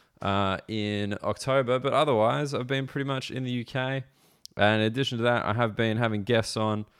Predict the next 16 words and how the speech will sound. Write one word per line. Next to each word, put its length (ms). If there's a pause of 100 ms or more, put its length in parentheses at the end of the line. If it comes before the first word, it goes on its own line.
(280)
from 340
around 400
the 80
Commonwealth 720
and 160
from 120
different 280
parts 260
of 180
the 40
U 80
K 200
to 60
talk 280
about 320
it. 160